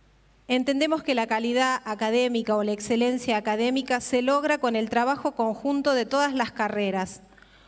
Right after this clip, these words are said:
con la actualización permanente de los planes, así nos lleve uno, dos o tres años. Entendemos que la complejidad de la modificación de un plan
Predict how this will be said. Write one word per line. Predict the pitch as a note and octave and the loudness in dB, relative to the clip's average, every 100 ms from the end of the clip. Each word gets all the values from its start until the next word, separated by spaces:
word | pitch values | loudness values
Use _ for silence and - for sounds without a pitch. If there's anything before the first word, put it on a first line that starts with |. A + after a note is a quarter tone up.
| - | -6
con | - A#3+ | 0 2
la | A#3+ | 2
actualización | A#3 A#3+ A#3+ A#3+ A#3 A#3+ - D4 D4 | 2 2 0 0 0 0 2 2 2
permanente | C#4 B3 B3 B3 C#4+ D4 | 2 2 0 0 0 0
de | D4 B3 | 2 2
los | G#3 | 0
planes, | - C#4+ C4 G#3 G3+ G3 - - - _ _ _ _ | 0 2 2 0 -4 -4 -10 -18 -20 _ _ _ _
así | G#3 G#3+ C4+ | -4 0 2
nos | C4+ B3+ | 2 2
lleve | A#3 B3 B3 B3 B3 B3 - - - - | 2 2 2 0 -2 -6 -16 -20 -18 -2
uno, | B3 C4 C4+ C4 B3+ | 2 2 4 2 2
dos | A#3 A#3+ A#3+ B3 - - - _ - | 2 2 2 -2 -8 -12 -20 _ -8
o | G#3 | -4
tres | G#3 A#3 | -2 0
años. | C4+ B3 G3+ F#3+ F#3 - - - - _ - | 2 0 -2 -6 -10 -14 -20 -20 -20 _ -2
Entendemos | A3+ A#3 A#3+ B3 C#4 C#4+ C#4+ C#4+ - - - - | 0 2 2 2 2 2 2 0 -6 -16 -20 -6
que | - | 0
la | A#3 A3+ | 2 2
complejidad | A3+ D#4 D#4+ D#4+ C4+ C4 B3 C#4 B3 G3 F3 - | 2 0 2 0 0 0 2 2 2 -2 -10 -6
de | G3+ | 0
la | G#3+ G#3+ | 2 2
modificación | A#3+ C#4+ C#4 C4+ A#3 A3+ B3+ B3+ | 2 2 0 -2 -2 0 0 0
de | A#3+ | 0
un | G#3 | 0
plan | A#3+ A#3+ C#4 | 2 2 0